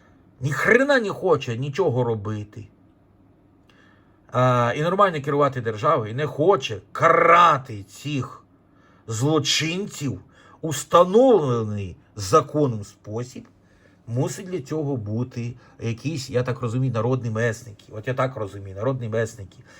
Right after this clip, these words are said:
Мусять повертатися наші хлопці з передової. І, е, відповідно, карати цих виродків, самотужки. Настільки, наскільки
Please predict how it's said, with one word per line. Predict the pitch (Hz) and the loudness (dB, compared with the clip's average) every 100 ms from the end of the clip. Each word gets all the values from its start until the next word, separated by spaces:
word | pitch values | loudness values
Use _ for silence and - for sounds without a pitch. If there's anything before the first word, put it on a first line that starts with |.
| - - - | -20 -20 -10
Мусять | 120 170 240 233 226 - | 0 4 4 4 -4 2
повертатися | 226 220 185 214 240 208 147 | 6 6 6 2 2 0 -4
наші | - 151 180 170 170 | -2 0 0 -2 -6
хлопці | - 143 131 143 | -2 -2 -2 -8
з | 131 | -10
передової. | - 120 110 110 104 127 131 107 - _ _ _ _ _ _ _ - - - - - - - _ _ - | -8 -6 -6 -8 -4 -2 -4 -8 -18 _ _ _ _ _ _ _ -20 -20 -20 -20 -20 -20 -20 _ _ -12
І, | 175 208 - | -8 -8 -4
е, | 151 143 131 113 | -2 0 -2 -4
відповідно, | 113 147 - 147 139 214 185 139 110 87 - _ _ _ | -4 -4 0 2 2 0 0 0 -2 -4 -16 _ _ _
карати | - 165 147 151 - - 175 | -2 0 0 0 0 -2 -6
цих | 135 196 - 135 | -8 -6 -6 -4
виродків, | 123 120 170 220 233 - - 202 131 - - _ _ | -2 2 4 6 4 2 -6 -4 -4 -8 -16 _ _
самотужки. | - 160 180 170 - 107 - - 107 - _ _ _ _ | -6 -4 -2 -6 -10 -12 -14 -18 -20 -20 _ _ _ _
Настільки, | 117 143 - - - 151 233 220 202 226 - | -2 -2 -4 -10 -8 -2 -2 -2 -8 -10 -8
наскільки | 156 131 - - 117 113 113 160 | -8 -8 -12 -10 -6 -6 -8 -12